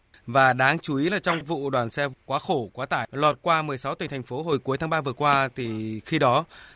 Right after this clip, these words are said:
Phó Thủ tướng Thường trực Chính phủ Trương Hòa Bình đã chỉ đạo làm rõ, xử lý trách nhiệm cá nhân, tập thể nếu mà có sai phạm. Vậy nhưng mà Cục Cảnh sát Giao thông cho rằng chưa đủ căn cứ, cơ sở để mà khẳng định có việc bảo kê tiêu cực của lực lượng cảnh sát giao thông.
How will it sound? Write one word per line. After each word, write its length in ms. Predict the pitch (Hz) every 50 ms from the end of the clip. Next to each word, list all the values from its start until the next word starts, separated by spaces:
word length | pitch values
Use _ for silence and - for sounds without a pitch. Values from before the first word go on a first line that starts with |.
| _ _
Phó 240 | - - 143 160 190
Thủ 100 | 196 131
tướng 160 | 143 135 151
Thường 120 | 190 156
trực 120 | - 135 -
Chính 140 | - 147
phủ 280 | - - 160 127 113 113
Trương 180 | - - 160 151
Hòa 140 | 143 123
Bình 300 | 123 135 127 113 113 110
đã 140 | 113 127 160 160
chỉ 120 | - 135
đạo 180 | 131 131 123 123
làm 180 | 120 117 110 101
rõ, 280 | 127 117 120 160 190 190
xử 260 | - - - - 135
lý 260 | 110 110 117 123 143
trách 220 | - - 220 - 190
nhiệm 240 | 196 185 165 131 117 117 -
cá 120 | - 127 135
nhân, 160 | 175 190 160
tập 120 | 170 147 -
thể 120 | 143 117
nếu 140 | 104 117 131
mà 140 | 175 165 120
có 140 | - 120 127
sai 120 | - 143
phạm. 220 | - 156 135 - - _ _ _ _ - - - - _ _ -
Vậy 160 | 151 170 180
nhưng 180 | 190 208 190
mà 160 | 185 165 143 135
Cục 160 | - 151 -
Cảnh 120 | 147 123
sát 160 | - 180 196
Giao 100 | 196 196
thông 300 | 170 180 175 165 170 165
cho 120 | - 170 151
rằng 440 | 156 143 131 123 120 117 113 110 107 - - - - - - _ _
chưa 140 | - - 240
đủ 180 | 202 175 139 123
căn 200 | - 175 170 156 - -
cứ, 180 | - 143 143 156
cơ 160 | - 180 170
sở 340 | - - 160 139 120 107 101
để 200 | 107 110 104 98
mà 340 | 104 110 110 110 104 104 104
khẳng 220 | - 127 123 135
định 120 | 151 147
có 100 | 127 165
việc 140 | 156 170 135
bảo 120 | 120 113 -
kê 200 | - 151 147 135
tiêu 160 | - 156 135
cực 200 | - 139 123 - _
của 180 | - 135 120 107
lực 120 | 113 120
lượng 140 | 127 127 -
cảnh 100 | - 113
sát 100 | - 147
giao 120 | 147 165 139
thông. 180 | 147 147 131